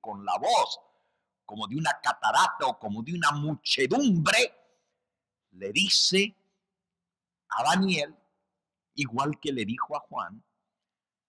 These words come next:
a Daniel le dice, "He venido para hacerte saber lo que ha de venir a tu pueblo en los días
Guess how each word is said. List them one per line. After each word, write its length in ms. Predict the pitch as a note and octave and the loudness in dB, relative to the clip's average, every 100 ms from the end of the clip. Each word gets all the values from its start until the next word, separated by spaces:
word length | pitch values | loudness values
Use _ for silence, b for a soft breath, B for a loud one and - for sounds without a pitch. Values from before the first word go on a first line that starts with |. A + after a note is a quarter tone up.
| _ | _
a 100 | F2+ | -12
Daniel 460 | G2 F#2+ G2+ C#3+ D#3 | -6 -4 -4 -6 -8
le 120 | C#3 | -12
dice, 340 | C3 D#3 - C3+ | -10 -10 -8 -6
"He 20 | |
venido 600 | C#3 B2+ C#3+ E3 E3+ D#3+ _ | -6 -8 -12 -14 -14 -14 _
para 320 | C3+ B2 A#2+ | -8 -6 -4
hacerte 1040 | A2 - - - F3 F#3+ G3 F#3+ _ E3+ D#3+ | -6 -6 -8 -4 -2 -2 -4 -12 _ -10 -10
saber 960 | - - A#2+ B2 E3 G3 C#3+ - - _ _ _ _ _ _ _ _ _ | -10 -8 -2 0 2 0 0 -4 -20 _ _ _ _ _ _ _ _ _
lo 360 | A2 B2 A#2+ - | -2 -2 -4 -8
que 160 | A#2+ C3 | -2 2
ha 140 | D3 | 2
de 160 | G3 G#3+ | 2 2
venir 400 | E3 C3+ D3+ F3 | 0 -4 -6 -4
a 140 | E3+ | -6
tu 160 | - D3+ | -4 -6
pueblo 580 | - E3+ F#3 F3 F#3 - _ _ _ _ | -4 -8 -8 -4 -4 -4 _ _ _ _
en 300 | F3 F3 D#3+ | -2 0 0
los 340 | E3 D#3+ A2+ A#2 | -2 -2 -6 -6
días 460 | G3+ A3+ - - | 0 0 0 -2